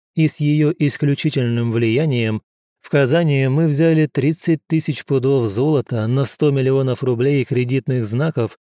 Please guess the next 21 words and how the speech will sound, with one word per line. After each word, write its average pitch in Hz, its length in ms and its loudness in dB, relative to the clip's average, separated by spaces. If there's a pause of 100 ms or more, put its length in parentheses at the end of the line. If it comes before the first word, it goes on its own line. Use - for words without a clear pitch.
всю 156 320 0
платину, 139 560 0
которая 123 400 0
была 123 260 0
в 117 60 2
российских 120 800 -2
банках, 123 520 -2 (220)
массу 147 460 -2
серебра – 131 640 0 (220)
и 147 180 2
неисчислимую 147 1040 0
сумму 156 520 0
процентных 139 760 -2
бумаг, 139 540 -2 (240)
свезённых 127 680 0
сюда 135 420 -2
из 156 260 -2
всех 117 380 -2
главных 120 540 -2
банков 110 420 -4
России. 113 680 -4